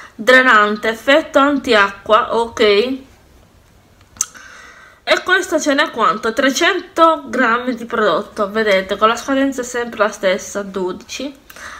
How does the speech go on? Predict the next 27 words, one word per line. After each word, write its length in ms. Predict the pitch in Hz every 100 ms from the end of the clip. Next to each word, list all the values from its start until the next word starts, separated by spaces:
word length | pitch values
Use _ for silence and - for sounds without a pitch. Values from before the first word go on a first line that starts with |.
| - -
su 240 | - 226
per 240 | 214 214
giù, 220 | 208 196 170
eccolo 320 | - 208 202
qua. 380 | 285 311 330 - _ _ _ _ _ _ _ - - - - _
Ecco, 520 | - 220 - - 226 - - -
infatti 800 | 240 294 247 226 - 240 214
questo 440 | - 269 302 - 311
lo 100 | 269
devo 440 | 233 220 - - -
assolutamente, 880 | 208 233 - 269 240 254 240 226 220
vedete, 280 | 220 202 214
ancora 320 | 214 254 240
è 60 | 233
tutto 340 | 226 - 208
in 140 | 214
celofanato, 880 | 226 214 208 214 202 180 185 196 202 - - - - _
però 920 | - 349 262 269 247 220 214 202 185 220 - - -
ho 100 | -
intenzione 460 | 285 285 285 277 269
di 60 | 269
provarlo, 560 | 302 285 311 311 311
a 80 | 302
farmici 460 | 294 247 247 240 240
un 120 | 233
bello 180 | 226 226
scrub, 840 | - 247 202 202 233 285 294